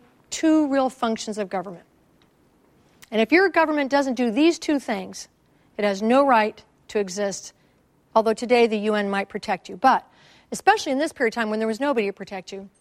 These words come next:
the two basic functions of government are to keep internal control and to keep away predators. Internal control and keep out the bad guys. If you cannot do that, you will not exist.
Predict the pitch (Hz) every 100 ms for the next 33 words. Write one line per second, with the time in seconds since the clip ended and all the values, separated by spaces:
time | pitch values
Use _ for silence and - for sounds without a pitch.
0 | _ _ _ _ - - 240 240 359 381
1 | 311 320 311 - 247 - 240 233 208 196
2 | 190 190 208 196 190 - - - 302 -
3 | 392 403 392 381 320 330 415 _ _ _
4 | _ _ _ _ _ _ - 208 - 285
5 | 269 247 233 - 208 180 202 - - -
6 | _ _ _ _ _ _ _ - _ _
7 | 254 311 403 415 403 370 - 320 294 302
8 | - _ _ _ _ - 214 - 254 240
9 | 240 214 208 190 180 185 - 214 - 370
10 | 381 370 392 392 339 339 262 196 196 _
11 | _ _ _ - 220 285 277 240 208 190
12 | - - - -